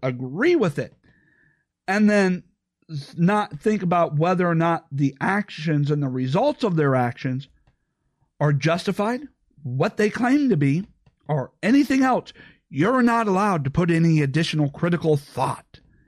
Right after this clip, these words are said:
into what's going on. And you're also not to question the narrative that police are going around killing black people in the streets. One instance,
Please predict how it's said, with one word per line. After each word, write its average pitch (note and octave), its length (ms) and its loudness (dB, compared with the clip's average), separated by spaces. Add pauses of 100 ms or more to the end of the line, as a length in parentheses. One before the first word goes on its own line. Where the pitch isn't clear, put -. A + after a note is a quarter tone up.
(440)
into F3 360 2
what's C#3+ 380 -4
going D#3 320 0
on. C#3 300 -2 (880)
And D#3+ 200 0
you're A3 160 2
also B3+ 320 0
not F#3+ 260 0
to D3 60 -10
question F#3+ 520 0
the D3 100 0
narrative D3 720 0 (480)
that C#3 260 -4
police G#3 320 0
are D3+ 100 0
going E3 280 2
around D#3 420 0
killing F#3 340 -2
black F3+ 320 -4
people G3 360 -2
in G3+ 140 0
the C3+ 100 -8
streets. - 800 -8 (3500)
One A#2+ 500 -4
instance, - 640 -6